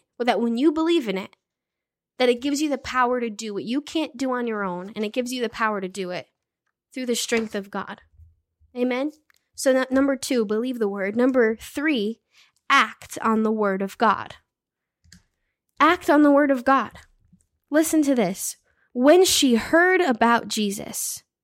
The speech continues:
she came up behind him in the crowd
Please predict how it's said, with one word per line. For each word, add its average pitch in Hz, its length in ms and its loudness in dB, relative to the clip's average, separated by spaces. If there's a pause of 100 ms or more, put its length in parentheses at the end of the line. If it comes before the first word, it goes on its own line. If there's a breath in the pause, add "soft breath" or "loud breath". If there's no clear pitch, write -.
(120)
she - 360 -2
came 285 600 0
up 220 320 -2 (360)
behind 262 680 -2
him 202 360 -4 (500)
in 285 200 6
the 277 80 4
crowd 202 560 -4